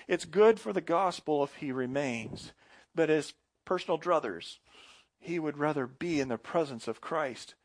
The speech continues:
passing from this life to the next. And there was no doubt. He didn't think he was gonna go into some soul sleep or something like that. He knew, as he stated later, "Absent from the body, present with the Lord." If he died, he's present with the Lord.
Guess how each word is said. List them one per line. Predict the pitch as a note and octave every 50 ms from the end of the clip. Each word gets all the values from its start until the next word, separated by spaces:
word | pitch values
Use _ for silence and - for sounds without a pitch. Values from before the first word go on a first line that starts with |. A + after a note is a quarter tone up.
| _ _ _ _ _
passing | - D#3 D3 C3+ - - B2 A#2+
from | - C#3 B2+
this | C#3 D#3 D#3 - -
life | D3 B2+ A#2+ A#2+ A#2+ -
to | - C#3
the | C3 B2+
next. | C#3+ D#3 D3+ B2 - - -
And | C3+ C3+
there | C#3+ C3+ C3+
was | C3 C3 B2+ -
no | C#3+ C#3+ D#3 F3 F3+ F#3 F3
doubt. | - D#3+ E3 C#3+ A#2 - - - - -
He | - - F3
didn't | F3+ F3+ F#3 F#3
think | - F3+ F3 F3+
he | F3 E3
was | D#3+ D#3
gonna | D#3+ D#3+ E3 D#3+
go | D3+ D#3 D#3 E3
into | E3+ E3+ E3
some | - - E3+ E3 F3
soul | - - - - - C#3+ D#3+ E3+ E3 E3
sleep | - - - F3+ E3 D#3+ F3 F3 - C3
or | G#2+
something | - - E3+ - -
like | D#3 D3+ D3+ -
that. | - F#3+ A#2+ - - - - - - -
He | - F#3 G3
knew, | F#3 E3+ F3 F#3 F#3
as | F#3 E3+
he | - E3
stated | D#3+ - - F3+ E3+ E3 E3 D#3+
later, | D#3+ D#3 E3 E3 E3 - - D3
"Absent | D3+ C#3+ - - F3+ F3+ -
from | F#3 F3
the | E3+ D#3
body, | D#3 D#3+ D#3 E3+ E3+ E3
present | D#3+ - - E3 D#3+ F3 F3+
with | - D#3+ D#3+
the | - E3
Lord." | E3 E3 E3+ E3+ D#3+ - - - -
If | - C#3+ B2
he | - - F#3 - -
died, | F3+ F3+ E3 E3 F#3 F#3 E3 - - - -
he's | - D#3 C#3 -
present | - - D#3+ D#3 D3 D#3 C3 -
with | - C3+ C3 B2+ -
the | -
Lord. | A#2+ - - -